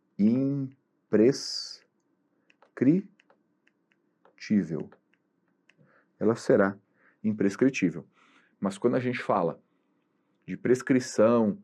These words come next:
da ação, tal, aqui, de ressarcimento, de pleitear a indenização, cuidado, então, cuidado.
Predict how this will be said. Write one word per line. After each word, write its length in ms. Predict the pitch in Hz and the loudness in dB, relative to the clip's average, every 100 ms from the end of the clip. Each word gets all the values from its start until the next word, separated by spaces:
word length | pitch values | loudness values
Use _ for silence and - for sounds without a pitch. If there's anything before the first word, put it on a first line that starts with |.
| _ _ | _ _
da 140 | - 98 | -2 -2
ação, 560 | 95 - 113 120 110 | -2 0 2 4 2
tal, 380 | 98 107 110 107 | 2 2 4 4
aqui, 340 | - - 113 110 | 2 4 4 4
de 200 | - 95 | 2 -2
ressarcimento, 920 | 98 113 101 - 95 113 117 107 95 | -2 -2 -2 -2 -2 0 -2 -2 -6
de 100 | 82 | -4
pleitear 320 | - 104 104 | 0 0 2
a 20 | |
indenização, 440 | 98 95 104 120 - _ | 0 0 -2 -2 -6 _
cuidado, 400 | - 139 123 113 | 2 4 4 2
então, 300 | 127 87 - _ _ | 0 -2 -4 _ _
cuidado. 360 | 131 113 69 | 2 2 0